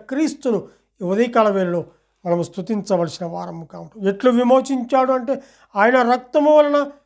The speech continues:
ప్రాణము పెట్టుట చేత విమోచించాడు, తన వాక్కు చేత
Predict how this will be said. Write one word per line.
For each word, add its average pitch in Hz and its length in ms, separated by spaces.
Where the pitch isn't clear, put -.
ప్రాణము 220 320
పెట్టుట 185 400
చేత 170 220
విమోచించాడు, - 920
తన 294 120
వాక్కు 277 340
చేత 277 300